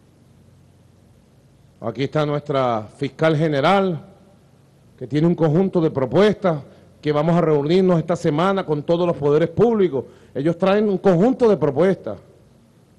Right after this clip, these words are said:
Y debemos avanzar en ese plan de pacificación. Igualmente quiero agradecer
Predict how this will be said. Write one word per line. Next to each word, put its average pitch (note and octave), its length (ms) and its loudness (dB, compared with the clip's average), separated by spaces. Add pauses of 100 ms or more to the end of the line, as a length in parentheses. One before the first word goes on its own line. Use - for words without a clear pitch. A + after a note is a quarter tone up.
(920)
Y C3+ 80 -4
debemos E3+ 380 2
avanzar A3 560 2
en G#3 60 -2
ese F#3 240 -2
plan F3+ 260 0
de D3+ 100 0
pacificación. A#2 840 -6 (1120)
Igualmente D#3 520 -2
quiero F3 200 0
agradecer E3 760 0